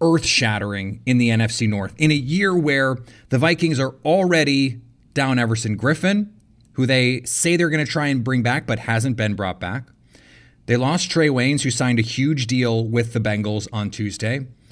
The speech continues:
They're already down Linval Joseph, who they cut. Their defense is decimated. Anthony Harris got the franchise tag, but it sounds like, according to reporting from Ian Rappaport, that their intention is to move on from him to get draft picks.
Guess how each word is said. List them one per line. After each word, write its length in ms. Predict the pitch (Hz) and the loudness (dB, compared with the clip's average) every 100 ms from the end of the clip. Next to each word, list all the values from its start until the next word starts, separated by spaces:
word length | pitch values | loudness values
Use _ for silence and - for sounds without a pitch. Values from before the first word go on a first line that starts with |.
| - _ _ | -20 _ _
They're 220 | - 127 - | -2 -2 0
already 480 | 139 156 143 143 | 2 4 4 2
down 560 | 127 123 127 131 147 147 - _ - | 2 2 2 2 0 -2 -8 _ -2
Linval 360 | 123 123 117 104 | 4 4 4 2
Joseph, 440 | 127 131 156 147 | 0 0 0 -2
who 160 | - 127 | 0 0
they 160 | 131 | 0
cut. 340 | 120 - 123 160 - - _ - | -2 -2 -4 -4 -14 -20 _ -4
Their 180 | 135 175 | 0 0
defense 640 | 117 180 208 120 101 - | 0 0 2 0 -2 -2
is 160 | 123 110 | -4 -2
decimated. 560 | - 196 - 113 104 110 | 0 0 2 0 0 0
Anthony 340 | 156 170 151 | -2 0 -2
Harris 400 | 131 160 143 - - - - - | 0 0 0 -4 -12 -20 -14 -2
got 180 | 143 - | -2 0
the 60 | |
franchise 520 | 123 156 202 170 143 | -2 0 2 2 0
tag, 280 | - 143 156 | 0 -2 0
but 80 | 131 | 0
it 100 | 120 | 0
sounds 400 | - 156 214 131 | -2 -2 0 0
like, 260 | 113 131 - | 0 -2 -4
according 360 | - 139 151 | -2 0 0
to 60 | 143 | 0
reporting 540 | 131 127 117 143 139 | -2 -2 0 0 -2
from 200 | 131 131 | 0 0
Ian 140 | 135 123 | 0 2
Rappaport, 600 | 113 113 110 127 170 - - - | 0 -2 -4 -2 -2 -6 -14 -2
that 340 | 143 160 117 | 0 0 -2
their 140 | 127 151 | 0 2
intention 420 | 151 143 139 147 | 2 0 0 -2
is 140 | 160 | -2
to 180 | - 175 | 0 2
move 180 | 175 185 | 2 2
on 220 | 202 269 | 4 4
from 200 | - 107 | 2 0
him 260 | 107 98 110 | -2 -6 -6
to 100 | 131 | -2
get 160 | 160 | -2
draft 300 | 156 180 190 | 0 -2 -2
picks. 440 | - 113 - - | -6 -8 -10 -14